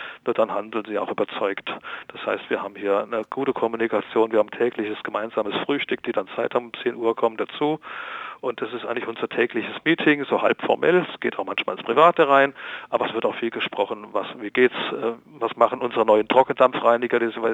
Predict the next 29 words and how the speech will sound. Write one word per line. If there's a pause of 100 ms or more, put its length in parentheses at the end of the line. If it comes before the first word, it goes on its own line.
(280)
die
wir
seit
einem
halben
Jahr
jetzt
haben, (360)
mit
denen
wir
chemiefrei
alles
reinigen (480)
und,
äh,
solche
Dinge. (260)
Und,
äh,
die
müssen
mitgenommen
werden.
Das
ist
die
große
Herausforderung.